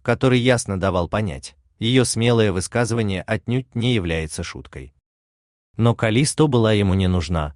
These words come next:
сокрушенно ответила ее собеседница. Просто она единственная бывшая любовница Алексея, которую он снова стал посещать.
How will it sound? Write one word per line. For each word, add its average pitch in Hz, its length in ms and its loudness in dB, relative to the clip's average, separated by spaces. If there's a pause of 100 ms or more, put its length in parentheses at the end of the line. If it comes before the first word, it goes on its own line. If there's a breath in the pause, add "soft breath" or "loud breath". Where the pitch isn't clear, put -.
(140)
сокрушенно 123 800 0
ответила 90 420 -2
ее 85 300 -2
собеседница. 82 840 -4 (680)
Просто 143 420 2
она 123 160 2
единственная 110 800 2
бывшая 107 420 0
любовница 113 640 0
Алексея, 101 540 -2
которую 120 480 0
он 107 140 2
снова 87 380 -4
стал 85 300 -4
посещать. - 680 -10